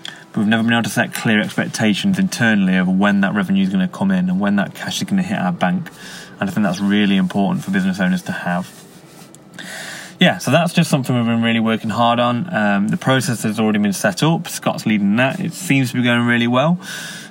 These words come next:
Um, and it should help us manage things internally going forward much,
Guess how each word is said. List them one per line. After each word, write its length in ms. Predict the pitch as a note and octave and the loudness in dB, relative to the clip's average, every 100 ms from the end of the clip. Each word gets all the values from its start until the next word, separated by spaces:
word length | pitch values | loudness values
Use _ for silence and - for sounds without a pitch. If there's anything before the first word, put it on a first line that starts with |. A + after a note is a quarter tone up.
| - | -4
Um, 960 | G#2 G2+ G2+ G2+ G2+ G2+ G2 G2 G2 - | 2 4 4 4 4 4 4 4 2 0
and 80 | A2 | -2
it 80 | A2 | -2
should 140 | A2 | 0
help 200 | G2 A2 | 0 0
us 60 | G2+ | 0
manage 340 | A2 A2 G2 | 2 2 2
things 220 | G2+ G#2 G2 | 0 0 2
internally 460 | F#2+ G#2+ G2 G2 | 0 0 2 2
going 220 | G2+ G2 | 2 0
forward 320 | F2+ G#2 G2 F#2+ | 0 -2 0 2
much, 360 | G2+ - - | 0 -2 -10